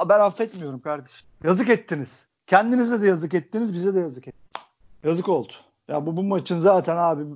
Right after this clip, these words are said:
başka bu maçla ilgili ne konuşalım Fante? Yazık. Kocaman bir yazık yani. Ben çektim fo-, şeyleri çekmiştim. İstatistikleri ıvırı zıvırı. At-,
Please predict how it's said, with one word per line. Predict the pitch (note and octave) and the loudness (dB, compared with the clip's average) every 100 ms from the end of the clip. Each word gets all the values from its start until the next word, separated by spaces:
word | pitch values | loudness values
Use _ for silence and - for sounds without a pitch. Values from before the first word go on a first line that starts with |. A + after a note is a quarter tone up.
| - _ _ | -18 _ _
başka | D#3+ D#3 - D#3 | -4 -4 -4 -6
bu | |
maçla | E3 D#3+ - | -4 -6 -4
ilgili | D#3+ D#3 | -4 -2
ne | G#3 | -2
konuşalım | F#3+ D3+ C#3 B2 | -4 -6 -8 -8
Fante? | B2 E3 C#3+ | -4 -4 -4
Yazık. | B2+ E3+ F#3 - - _ _ _ | 0 2 0 -6 -12 _ _ _
Kocaman | A3 F#3+ F3 E3+ F#3 | 4 4 2 0 -2
bir | |
yazık | F#3+ E3+ G3 D#3+ | -2 -2 -6 -10
yani. | B2+ - _ | -14 -16 _
Ben | D#3+ E3 | 0 2
çektim | F#3 E3+ A3 | 0 -4 -6
fo-, | F#3 - | -8 -8
şeyleri | - - D#3 D3+ D3 | -8 -4 -2 -2 -2
çekmiştim. | F#3 - E3+ - | -6 -6 -12 -12
İstatistikleri | C#3 - C#3 - D3+ C3 C#3 C#3 | -8 -6 -6 -6 -8 0 2 4
ıvırı | C3+ C3+ | 2 2
zıvırı. | C3+ B2+ C3+ | 0 0 2
At-, | D3 D#3 | 2 0